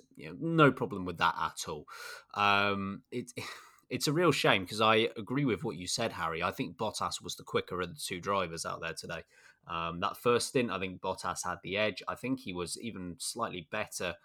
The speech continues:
in terms of tyre management early on in the Grand Prix. And I think it is just really bad luck that the strategy ended up not being the, not being the best one. And not, not to say that Hamilton didn't do a great job after he came out of the pits. Um, he did have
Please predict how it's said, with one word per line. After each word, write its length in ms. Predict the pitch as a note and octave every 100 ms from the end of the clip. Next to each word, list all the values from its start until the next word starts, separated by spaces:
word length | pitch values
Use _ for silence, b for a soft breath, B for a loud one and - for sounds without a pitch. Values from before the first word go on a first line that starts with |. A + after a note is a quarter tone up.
| _ -
in 100 | F#2
terms 240 | G2+ F#2+
of 100 | F2
tyre 280 | - G2 F2
management 500 | F#2+ G#2 G2+ - F2
early 280 | F#2+ G2 F2+
on 160 | F2+ F2
in 80 | E2+
the 80 |
Grand 360 | E2 F#2 E2+ E2
Prix. 380 | - G#2+ E2+ E2 b b b -
And 120 | G2+
I 60 | A2+
think 280 | - G#2+ E2
it 120 | F2+
is 200 | A#2 -
just 340 | - F#2 - _ _ _ _
really 500 | G#2 G#2 C#3+ D#3+ G#2
bad 340 | F2+ G2+ F2+ G#2+
luck 420 | A#2+ F2 - - - _ -
that 280 | A2 A2+ -
the 60 |
strategy 520 | A2 C3 A2 G2+ G#2+ G#2
ended 260 | G2+ G#2
up 260 | G#2+ G#2 - _
not 320 | G#2+ A2 A2
being 240 | - A2 A2
the, 120 | G#2+ -
not 220 | - A2+
being 160 | - A#2+
the 80 | A2+
best 260 | A#2+ -
one. 260 | B2+ C3 F#2
And 180 | F#2+ F2+ b b
not, 280 | D#3+ C#3+ D#3
not 180 | F3+ D3
to 60 |
say 200 | - C3+
that 100 | A#2
Hamilton 420 | G2+ A#2+ G#2+ G#2
didn't 200 | G2+ G2+
do 120 | F#2 F#2+
a 40 |
great 300 | F#2 G#2 F#2
job 280 | - G#2+ G2
after 260 | F#2+ -
he 80 | F#2+
came 260 | - G#2 G2
out 140 | F#2
of 80 | E2
the 80 | F2
pits. 500 | - C#3 - - - F2+
Um, 340 | F2+ F2+ F2+
he 100 | F#2
did 160 | G#2+ G2
have 140 | F#2